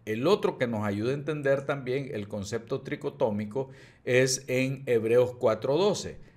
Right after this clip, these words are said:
"Porque la palabra de Dios es viva y fe-, y eficaz, y más penetrante que toda espada de, de dos filos, y penetra hasta partir el alma y el espíritu".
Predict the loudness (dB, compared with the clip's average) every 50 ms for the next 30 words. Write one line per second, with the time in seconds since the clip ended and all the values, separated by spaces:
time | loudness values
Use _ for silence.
0 | -20 _ _ 0 0 0 2 0 2 4 4 2 2 2 2 4 4 4 4 4
1 | 2 2 2 2 2 0 0 0 0 0 0 0 -2 -2 -2 -2 -4 -2 -2 0
2 | 0 0 -2 -2 -4 -4 -4 -4 -4 -6 -4 -2 -2 -2 -2 -6 -12 -10 -4 -2
3 | 0 0 0 -2 -4 -8 -12 -16 -20 -20 -20 _ _ -4 -2 0 2 4 4 4
4 | 2 2 0 0 0 0 -2 -2 0 0 0 0 -2 -4 -6 -4 -2 -4 -2 0
5 | 2 2 2 2 0 -2 0 0 2 4 2 2 2 2 0 0 -2 -4 -6 -4
6 | 0 2 2 4 2 0 -2 -2 -4 -4 -2 -2 -2 -4 -4 -6 -4 -4 -4 -2
7 | 2 2 2 2 2 -2 -2 0 0 0 0 0 0 -2 -2 0 0 0 -2 -2
8 | -2 -2 -2 -2 -2 -2 -8 -14 -20 _ _ -8 -6 -2 2 6 6 6 6 4
9 | 2 0 -2 -2 -4 -8 -16 -20 _ _ _ _ _ _ -4 0 2 2 2 2
10 | 0 -4 -6 -8 -6 -2 0 0 0 0 -2 -8 -12 -18